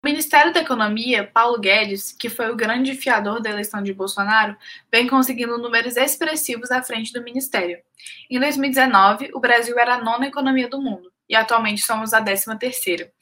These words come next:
Em dois anos, caímos quatro posições. Em março de dois mil e vinte e um, o I B G E também registrou um novo recorde, quatorze vírgula três milhões de brasileiros desempregados. Outro recorde foi a taxa de câmbio,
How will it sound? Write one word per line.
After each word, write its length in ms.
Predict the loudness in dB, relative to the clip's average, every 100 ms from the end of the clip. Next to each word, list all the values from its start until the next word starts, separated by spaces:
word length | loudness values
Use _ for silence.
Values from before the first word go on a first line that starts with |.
| -20 -20
Em 60 | -20 _
dois 280 | 2 2 2
anos, 280 | 0 0 -2
caímos 400 | -2 0 -2 -4
quatro 420 | 4 4 4 -4
posições. 680 | -6 -6 -6 -6 -8 -10 -12 _ _ -20 -20 -18 -2
Em 80 | 2
março 340 | 4 4 2
de 80 | 0
dois 160 | 0 0
mil 100 | -2
e 40 |
vinte 300 | -6 -8 -6
e 40 | -8
um, 180 | -10 -10
o 80 | -6
I 80 | -2
B 160 | -2
G 100 | 0
E 140 | 0 0
também 320 | -2 -2 -4 -2
registrou 460 | -4 -4 -4 -4
um 120 | -2
novo 280 | -2 -2 -2
recorde, 640 | -4 -4 -4 -6 -12 -14 -18 -20 -20 -20 -12 -10
quatorze 420 | -2 0 0 0
vírgula 300 | -2 0 -2
três 300 | 0 -2 -2
milhões 460 | -6 -4 -2 -2 -4
de 80 |
brasileiros 600 | -2 -2 -2 -4 -6 -6 -8
desempregados. 960 | -8 -6 -2 -2 -2 -4 -6 -14 -14 _ _ -20 -20 -10 4
Outro 360 | 6 6 2
recorde 480 | 4 2 2 -4 -4
foi 160 | 2 2
a 100 | 6
taxa 380 | 6 6 2
de 100 | -6
câmbio, 420 | -4 -2 -2 -4